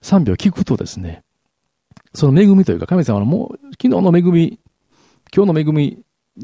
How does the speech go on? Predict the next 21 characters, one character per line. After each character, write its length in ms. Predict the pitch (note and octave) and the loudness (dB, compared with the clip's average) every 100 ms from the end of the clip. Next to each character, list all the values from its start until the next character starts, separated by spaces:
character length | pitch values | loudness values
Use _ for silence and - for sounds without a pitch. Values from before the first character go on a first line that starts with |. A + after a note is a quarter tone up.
| - - | -18 -4
じ 120 | D3+ | -2
ゃ 40 | |
な 80 | C#3+ | 0
い 40 | |
け 100 | D3 | 0
ど 100 | D#3+ | -2
も、 280 | C3+ A#2+ F#2 | -2 -2 -4
ま 140 | - G#3 | -4 -2
た 100 | D#3 | 2
も 160 | F#3 | 2
う 40 | A#3+ | 2
一 160 | - | 2
度 180 | G3+ F#3 | 0 0
こ 120 | - | -4
う 20 | G#2 | -4
神 200 | A#2+ G#2+ | -2 0
様 220 | F#2+ F#2 | -2 -2
の 140 | A#2+ | -2
そ 100 | G#2 | -2
の 140 | F#2+ F2 | -4 -4
存-、 320 | A#2+ A#2+ | -4 -4